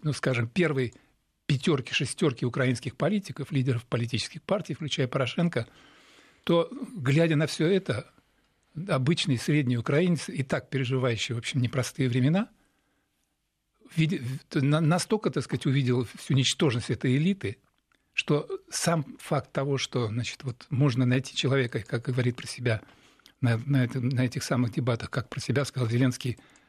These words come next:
«Я п-, проста людина, я обычный человек». Давайте возьмём на пост, ну, действительно, когда Порошенко говорит: «Ведь это же главнокомандующий будет.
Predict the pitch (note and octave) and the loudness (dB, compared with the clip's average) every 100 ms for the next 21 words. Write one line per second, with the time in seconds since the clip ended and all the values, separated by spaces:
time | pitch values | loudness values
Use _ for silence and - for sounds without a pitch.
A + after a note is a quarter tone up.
0 | _ _ _ C3+ B2+ - - F#3 _ - | _ _ _ -2 -2 -2 -16 -18 _ -16
1 | _ - D3 - D#3+ D3+ C#3 C#3 G#2+ G2+ | _ -2 -2 0 2 2 2 2 2 -6
2 | - _ _ _ _ _ C3 B2+ B2 D#3 | -16 _ _ _ _ _ -2 0 0 2
3 | D#3 C3 C#3 D3 C3+ A2 - _ _ _ | 2 2 2 2 2 -2 -6 _ _ _
4 | _ _ _ _ _ _ _ _ - C3+ | _ _ _ _ _ _ _ _ -2 2
5 | F3+ E3+ D#3+ C#3+ F3 D#3 D3+ - C#3+ - | 2 4 2 2 2 0 0 0 0 2
6 | E3 D3+ C3+ B2+ A#2+ - F3+ D3+ C#3 B2+ | 0 2 -2 -2 -2 -2 0 0 0 0
7 | A#2+ C#3 B2 C#3+ C3+ B2+ C3 C3 - - | 0 -2 0 0 0 2 2 0 -4 -20
8 | _ _ _ _ - A#2+ D#3 D#3 C3 C#3+ | _ _ _ _ -2 0 2 2 2 0
9 | A#2+ C3+ C3+ C#3 D3 E3+ F#3+ B2+ - B2 | 2 2 2 2 4 4 4 2 -2 -6
10 | G#2+ - _ | -12 -16 _